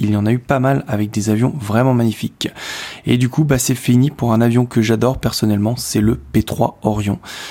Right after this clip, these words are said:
Cet avion de patrouille maritime, véritable succès en Europe à l'époque, vient de perdre un nouvel opérateur puisque la Royal Norwegian Air Force vient de mettre ses derniers Orions à la retraite. Le retrait de la flotte d'Orion a été célébré par une cérémonie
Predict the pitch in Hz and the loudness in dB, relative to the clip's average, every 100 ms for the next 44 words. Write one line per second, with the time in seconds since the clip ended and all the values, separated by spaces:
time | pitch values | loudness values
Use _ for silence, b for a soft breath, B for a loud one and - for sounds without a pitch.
0 | B - - - 104 117 110 98 117 - | B -10 -4 -2 2 2 2 0 -2 0
1 | 120 113 107 - 151 113 98 110 107 123 | 2 2 0 2 2 2 2 0 0 -2
2 | 101 95 - 135 - 135 107 104 110 127 | -2 -4 -4 -4 0 0 0 0 -2 -2
3 | - - - 147 - B B B - 107 | -4 -6 -2 -2 -2 B B B -2 0
4 | 147 117 - 139 131 104 113 139 143 123 | 2 2 0 -2 0 2 4 4 2 2
5 | 110 104 - 123 - - 117 101 95 113 | -2 -4 -2 -4 -6 -2 0 0 -2 0
6 | 117 123 107 113 120 120 110 101 104 - | 2 2 2 2 2 0 0 0 -2 -4
7 | - 117 - - 147 117 - - 98 110 | -4 -4 -4 -4 -2 -2 -4 -2 0 0
8 | - 101 - 95 113 123 123 - 113 107 | -2 -4 -4 -2 0 2 0 0 0 2
9 | 113 - - 104 110 95 - - - - | 0 0 0 2 2 0 -6 -10 -10 -12
10 | B B B B B B - 113 123 123 | B B B B B B 0 2 2 0
11 | 131 120 110 104 117 113 - 104 107 110 | 0 2 2 2 -2 -2 -2 0 2 2
12 | 113 123 - 104 98 - 104 - 117 113 | 2 2 2 -2 -2 -2 -2 0 0 2
13 | 113 113 - 98 98 98 120 113 110 120 | 0 -2 -2 -4 -2 -2 0 2 2 2